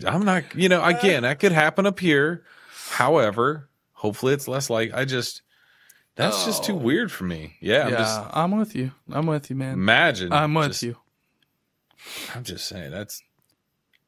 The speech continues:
Speaker 1: I'm already dreaming up too many weird scenarios of people getting lured into the tunnels and never coming back out. Like, I'm
Speaker 2: Oh,
Speaker 1: not going
Speaker 2: yeah.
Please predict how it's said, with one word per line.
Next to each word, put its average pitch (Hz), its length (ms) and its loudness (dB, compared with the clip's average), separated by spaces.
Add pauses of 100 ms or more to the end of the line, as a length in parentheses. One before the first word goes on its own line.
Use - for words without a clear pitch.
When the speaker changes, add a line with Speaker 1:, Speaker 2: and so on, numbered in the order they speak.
(240)
Speaker 1:
I'm 156 200 4
already 110 220 4
dreaming 107 360 0
up 95 120 -4
too - 120 -8
many 98 220 -2
weird 98 300 -2
scenarios 95 440 -2
of 82 80 -14
people 101 280 -8
getting 90 200 -4
lured 98 400 0
into 98 160 -4
the 90 140 -4
tunnels 92 500 -4
and 85 160 -14
never 92 220 -6
coming 92 260 -8
back 92 240 -4
out. 92 220 -4
Like, 87 180 -10
I'm 101 80 -4
Speaker 2:
Oh, 131 40 2
Speaker 1:
not 135 140 2
going 123 100 -6
Speaker 2:
yeah. 143 280 -2